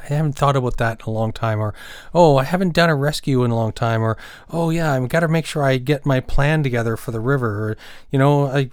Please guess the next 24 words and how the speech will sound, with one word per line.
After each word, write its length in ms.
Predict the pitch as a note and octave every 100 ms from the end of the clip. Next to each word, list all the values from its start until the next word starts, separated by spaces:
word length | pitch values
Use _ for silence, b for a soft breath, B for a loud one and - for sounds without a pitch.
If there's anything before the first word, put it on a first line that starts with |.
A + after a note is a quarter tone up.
| -
you 160 | E3
know, 60 | C#3
it's, 320 | E3 D3 -
it's, 280 | - D3+ - -
all 300 | C#3 F3 G3
these 220 | E3+ -
things 260 | D#3+ E3 C3
are 140 | A2+
really 340 | A#2+ D3 E3
key 300 | B2 - E3+
points 480 | C#3+ - D3+ C3 -
to, 420 | - A#2+ A2+ A2+
uh, 160 | A2+ A2 - B B B
to 260 | - C3 B2
embrace 500 | A#2+ A2 A#2 B2 -
for 160 | - A2
the, 400 | G#2+ G#2 - C3
for 180 | -
the 120 | A#2 G#2+
group 240 | C3 C3
that 200 | B2 A#2+
you're 120 | B2+
with, 440 | A2 C3 F3+ - -
or, 320 | A#2 A2